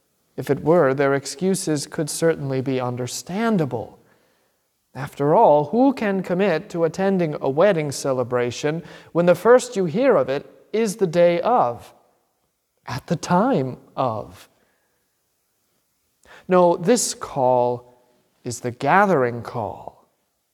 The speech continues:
It is the fulfillment of something long expected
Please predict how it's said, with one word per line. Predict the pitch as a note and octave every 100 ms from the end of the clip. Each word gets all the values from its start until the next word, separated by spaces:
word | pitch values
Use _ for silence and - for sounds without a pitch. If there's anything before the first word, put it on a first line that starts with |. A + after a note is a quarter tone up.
| _ _ _ _ _ _ _ _ -
It | D#3
is | D#3
the | D#3
fulfillment | D3+ - E3 C3 - C#4+ D4+ C#3+ A2 - - -
of | - D3
something | - F#3+ F#3 E3+ E3+ D#3
long | C#3 E3 E3+ D#3+
expected | C#3 - - - A#3 A#3 - A2+ F#2+